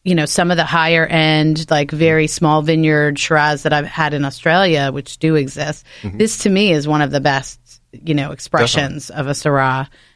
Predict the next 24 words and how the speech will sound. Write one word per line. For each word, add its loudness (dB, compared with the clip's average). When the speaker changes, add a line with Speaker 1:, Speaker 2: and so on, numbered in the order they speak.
Speaker 1:
And, -2
and 2
all 2
his 0
wines -2
are -2
amazing, -10
so. -2
Speaker 2:
Absolutely. -4
And 0
at 2
the 4
restaurant, 4
we 2
actually -2
have 2
a, 0
uh, -2
a -10
wonderful 2
New 2
York 0
strip -8
dish. -6